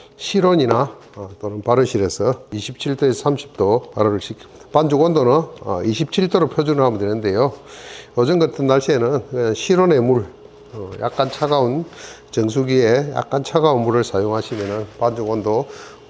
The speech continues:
뭐 재보지 않아도 이십칠 도 정도 나오게 됩니다. 일 차 삼십 분, 삼십 분 후에, 예, 펀칭을 한번 할 겁니다.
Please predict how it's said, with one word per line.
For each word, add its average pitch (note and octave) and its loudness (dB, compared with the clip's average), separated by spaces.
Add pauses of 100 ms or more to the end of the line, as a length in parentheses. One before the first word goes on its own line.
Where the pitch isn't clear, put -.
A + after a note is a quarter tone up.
뭐 G#2 -2
재보지 C3+ 2
않아도 C3+ 4 (140)
이십칠 - -8
도 A2 -4
정도 F#2+ -8
나오게 F#2+ -4
됩니다. E2+ -10 (300)
일 E3+ -2
차 E3 2
삼십 G#3 0
분, G2+ -6 (520)
삼십 G3 -2
분 C3+ 2
후에, C3 2 (600)
예, G2 -6
펀칭을 C3 0
한번 G#2 -4
할 G2 -8
겁니다. G#2 -6